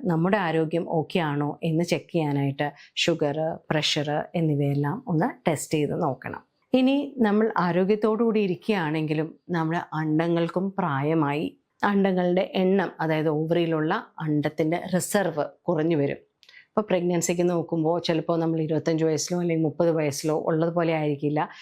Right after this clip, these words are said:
പ്രഗ്നൻസി ആകാൻ ചിലപ്പോൾ സമയമെടുത്തു എന്ന് വരാം. പ്രഗ്നൻസിക്കുള്ള ചാൻസ്, അതായത് നമുക്ക് ഫെർട്ടിലിറ്റിക്കുള്ള ചാൻസ് കുറച്ച് കുറവായിരിക്കും. ഇനി ഫെർട്ടൈലായി പ്രഗ്നൻസി ആയാലും അത്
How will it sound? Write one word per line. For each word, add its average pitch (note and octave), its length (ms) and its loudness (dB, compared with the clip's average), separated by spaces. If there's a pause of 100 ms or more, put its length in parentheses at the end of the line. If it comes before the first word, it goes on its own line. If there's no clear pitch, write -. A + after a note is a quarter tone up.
(180)
പ്രഗ്നൻസി F#3 460 0
ആകാൻ D3 420 -2
ചിലപ്പോൾ C#3+ 380 -4
സമയമെടുത്തു D3+ 720 -2
എന്ന് E3 240 2
വരാം. D#3 240 -2 (200)
പ്രഗ്നൻസിക്കുള്ള D#3+ 880 0
ചാൻസ്, F#3 440 0
അതായത് D3+ 300 0
നമുക്ക് D3 420 0 (300)
ഫെർട്ടിലിറ്റിക്കുള്ള F3 720 0
ചാൻസ് C#3+ 480 -2
കുറച്ച് A3 400 -2 (320)
കുറവായിരിക്കും. C#3 680 -2 (240)
ഇനി A3 80 6
ഫെർട്ടൈലായി G3 640 2
പ്രഗ്നൻസി F3 520 0
ആയാലും E3 840 0
അത് D#3+ 280 -2